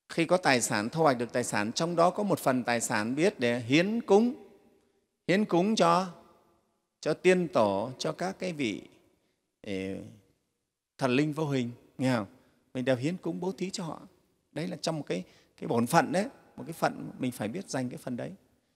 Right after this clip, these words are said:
Cho tiên tổ, cho những người đã mất, họ lang thang đói khổ, họ trong kiếp ngã quỷ đấy, ta cúng cho họ.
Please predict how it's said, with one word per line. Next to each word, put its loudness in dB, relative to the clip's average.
Cho -2
tiên 4
tổ, 6
cho 0
những -4
người 4
đã 2
mất, 4
họ 0
lang 0
thang -2
đói 0
khổ, -2
họ -6
trong -4
kiếp -8
ngã -6
quỷ -6
đấy, -14
ta -14
cúng -8
cho -12
họ. -14